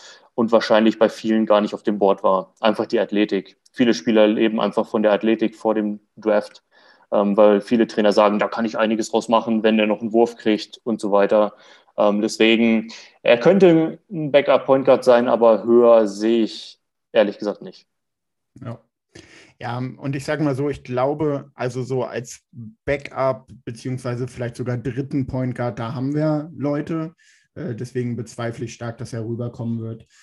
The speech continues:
Speaker 2: Ähm, und da kommen wir auch dann vielleicht gleich zum nächsten Pick. Äh, Miles McBride haben wir an sechsunddreißig,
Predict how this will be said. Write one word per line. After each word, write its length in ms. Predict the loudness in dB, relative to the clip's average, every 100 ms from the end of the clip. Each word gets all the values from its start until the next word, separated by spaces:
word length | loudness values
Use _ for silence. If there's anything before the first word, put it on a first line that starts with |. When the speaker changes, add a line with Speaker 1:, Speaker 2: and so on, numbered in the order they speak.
| _ _ _ -10
Speaker 2:
Ähm, 400 | -8 -4 -4 -6
und 360 | -8 -6 -4
da 140 | -4 -4
kommen 200 | -2 -2
wir 80 | -2
auch 160 | -6
dann 400 | -4 -2 -2 -4
vielleicht 300 | -6 -6 -6
gleich 200 | -4 -6
zum 460 | -6 -4 -2 -4 -6 -4
nächsten 420 | -4 -4 -4 -2
Pick. 320 | -2 -4 -10 _ _
Äh, 220 | -8 -6 -4
Miles 500 | -4 -4 -4 -4 -4
McBride 680 | -6 -6 -4 -2 -4 -8 -14 _ _
haben 160 | -6 -2
wir 140 | -2
an 160 | -2 -4
sechsunddreißig, 1040 | -6 -4 -4 -2 -2 -4 -4 -6 -8 _